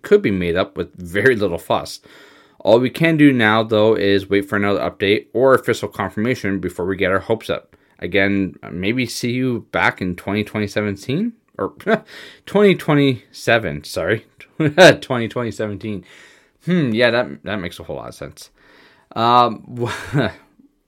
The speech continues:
I mean, it would be kind of cool to see another Detective Pikachu. Um, actually, well, you know what?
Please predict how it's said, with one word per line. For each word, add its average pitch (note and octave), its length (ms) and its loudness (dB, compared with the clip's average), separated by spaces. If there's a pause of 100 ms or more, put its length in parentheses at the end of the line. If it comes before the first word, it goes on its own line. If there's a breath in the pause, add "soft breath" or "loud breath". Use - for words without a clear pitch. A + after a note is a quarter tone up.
I A#2+ 80 -2
mean, C#3+ 280 4
it B2+ 140 4
would G3+ 200 -4
be G3 140 -6
kind F3 240 0
of F3 100 -2
cool D3 180 2
to C3+ 60 -6
see C3+ 200 -4
another A#2 280 0
Detective G#2 460 -8
Pikachu. C#3 640 2 (680 loud breath)
Um, F2 540 -4
actually, G3+ 320 -4
well, C#4 280 4
you G4+ 100 4
know G#4 120 6
what? E3+ 300 4